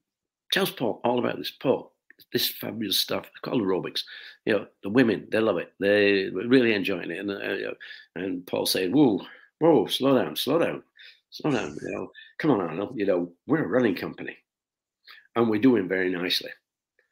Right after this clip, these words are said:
So why do we want to, why do we want to make dancing shoes?" And, uh, Arnold is sort of saying, Well, you know,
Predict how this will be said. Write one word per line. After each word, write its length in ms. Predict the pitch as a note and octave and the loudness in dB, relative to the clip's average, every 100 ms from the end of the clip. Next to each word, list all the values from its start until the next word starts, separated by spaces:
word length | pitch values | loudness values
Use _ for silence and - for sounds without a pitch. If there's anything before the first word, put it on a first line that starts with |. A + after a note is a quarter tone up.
| _ | _
So 300 | - A#2 - - _ - | 2 2 2 -10 _ -8
why 100 | G3+ | 0
do 120 | F3 | 2
we 60 | |
want 140 | B2+ G2 | 2 0
to, 180 | E2 E2+ _ _ - | -4 -6 _ _ -10
why 160 | G3 | -8
do 60 | A#3 | -2
we 40 | D#3 | -2
want 80 | |
to 80 | C3+ | 0
make 280 | G2 G#2 F2+ | 0 -2 -4
dancing 400 | - A#2+ A#2+ F2+ | -4 -2 0 -2
shoes?" 460 | - E2 E2 - - _ _ _ _ _ _ _ _ _ E2+ | -2 -4 -10 -14 -16 _ _ _ _ _ _ _ _ _ -10
And, 400 | F2 F2 D#2+ E2+ | -6 -4 -4 -4
uh, 440 | E2 - - E2+ - - - - - - - - - - _ _ - - F2+ | -6 -8 -12 -16 -18 -20 -20 -20 -20 -18 -16 -16 -18 -20 _ _ -20 -18 -4
Arnold 340 | G2+ G2+ F#2 | 0 2 2
is 120 | F2+ | 2
sort 180 | G2 F2+ | 0 -2
of 80 | - | -4
saying, 260 | F#2+ F2+ - | -6 -6 -4
Well, 140 | - D#3 | -2 0
you 100 | |
know, 100 | C#3 | 0